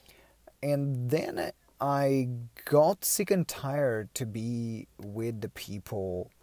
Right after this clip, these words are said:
that were part of the community because it felt they were just not getting anything done. And so I went totally the other opposite,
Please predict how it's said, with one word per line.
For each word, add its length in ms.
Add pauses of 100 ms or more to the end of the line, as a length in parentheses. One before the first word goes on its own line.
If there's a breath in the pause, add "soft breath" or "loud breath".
(380 soft breath)
that 240
were 100
part 280
of 80
the 80
community 540
because 320
it 80
felt 320
they 60
were 140
just 300 (260)
not 280
getting 320
anything 380
done. 400 (680)
And 120
so 120
I 40
went 340
totally 460
the 160
other 260
opposite, 460